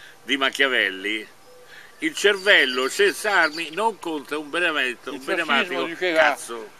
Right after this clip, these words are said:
Speaker 2: eh, il vomere ara, ara la terra e la spada
Speaker 1: E
Speaker 2: lo
Speaker 1: lo s-,
Speaker 2: difende.
Speaker 1: eh, esattamente. E il gladio
Speaker 2: La difende.
Speaker 1: lo difende,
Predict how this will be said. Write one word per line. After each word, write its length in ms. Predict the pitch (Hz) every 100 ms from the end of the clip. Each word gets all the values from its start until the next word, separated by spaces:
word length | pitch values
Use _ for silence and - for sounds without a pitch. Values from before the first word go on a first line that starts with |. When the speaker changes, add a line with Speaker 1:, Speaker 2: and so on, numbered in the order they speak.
| - - 160
Speaker 2:
eh, 60 | 151
il 580 | 143 139 143 143 147 151
vomere 720 | 147 202 214 185 175 156 139 - - - - - - -
ara, 540 | 151 160 147 139 131
ara 320 | 135 160 147
la 140 | 127 127
terra 560 | 143 120 107 127 170 160 - - -
e 60 |
la 120 | 147
spada 320 | 160 185 190 175
Speaker 1:
E 140 | 196
Speaker 2:
lo 80 | 226
Speaker 1:
lo 60 |
s-, 40 | 214
Speaker 2:
difende. 480 | 170 131 156 143 98
Speaker 1:
eh, 80 | 165
esattamente. 680 | 143 156 - 123 104 82 - - - - - - -
E 120 | -
il 140 | 196 170
gladio 680 | 214 247 208 139 143 120 110 - - -
Speaker 2:
La 140 | 131 135
difende. 580 | 135 123 98 90 90 87 - - -
Speaker 1:
lo 140 | 139
difende, 540 | 135 123 131 98 80